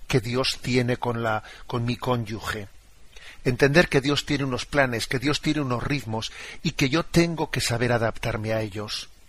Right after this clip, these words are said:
Por eso sí, tolerancia es un respeto a las formas de pensar, pero buscando siempre, siempre la verdad.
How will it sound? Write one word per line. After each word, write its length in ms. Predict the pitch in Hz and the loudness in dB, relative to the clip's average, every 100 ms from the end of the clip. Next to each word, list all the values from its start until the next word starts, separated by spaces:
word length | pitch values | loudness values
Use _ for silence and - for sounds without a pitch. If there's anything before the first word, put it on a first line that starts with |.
| - - - - - - - - - - | -20 -20 -20 -20 -20 -20 -20 -18 -16 -8
Por 120 | 120 | -4
eso 160 | 127 156 | -2 0
sí, 200 | - 131 | 0 0
tolerancia 600 | - 110 117 127 - 135 | -2 0 0 0 2 2
es 140 | - | 2
un 160 | 156 127 | -2 2
respeto 760 | 107 - - 143 - 139 143 - - - - - - | 2 2 4 2 4 0 0 -4 -12 -12 -14 -12 -2
a 380 | 113 107 110 | 0 2 0
las 260 | 110 107 104 | 0 -2 -2
formas 420 | - 131 117 117 | 0 0 0 -2
de 100 | 123 | -2
pensar, 640 | - 104 - 160 151 151 - - - | -2 -2 4 6 6 4 -4 -16 0
pero 220 | 196 202 | 4 4
buscando 680 | 147 143 - 185 175 180 180 | 4 0 2 4 4 2 0
siempre, 680 | - - 135 131 139 127 123 | 0 2 0 0 0 0 -2
siempre 460 | - - 127 117 117 | -4 0 0 0 -2
la 140 | 117 | 0
verdad. 420 | 110 117 156 147 | -2 0 0 0